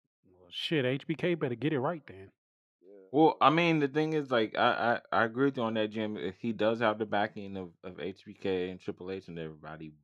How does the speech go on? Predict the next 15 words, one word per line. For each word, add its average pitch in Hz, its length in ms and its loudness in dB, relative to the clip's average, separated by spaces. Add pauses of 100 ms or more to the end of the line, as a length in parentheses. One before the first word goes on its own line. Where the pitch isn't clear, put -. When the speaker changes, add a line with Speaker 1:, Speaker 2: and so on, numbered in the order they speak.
Speaker 3:
but 104 360 2 (840)
he, - 320 -6
he 113 160 -6
gotta 107 240 -4
sell 110 280 -6
it 92 60 -14
himself, 90 480 -10
though. - 160 -20 (360)
It 90 200 -8 (180)
doesn't 104 240 0
matter 95 200 -2
what 92 260 -2
they 98 160 0
do. 80 320 -10
Like, 73 220 -10